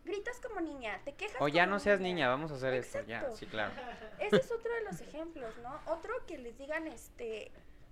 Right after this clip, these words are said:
Speaker 1: que los hombres tienen que vestir de tal o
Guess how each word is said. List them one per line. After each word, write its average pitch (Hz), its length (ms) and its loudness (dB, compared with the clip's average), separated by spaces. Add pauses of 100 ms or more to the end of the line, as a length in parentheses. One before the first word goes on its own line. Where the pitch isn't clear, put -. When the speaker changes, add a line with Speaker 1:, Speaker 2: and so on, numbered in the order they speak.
(420)
Speaker 1:
que 262 440 2
los 262 160 -4
hombres 349 280 -2
tienen 359 280 -6
que 330 120 -4
vestir 285 460 -8
de 240 140 -4
tal 294 340 -2
o 277 120 -2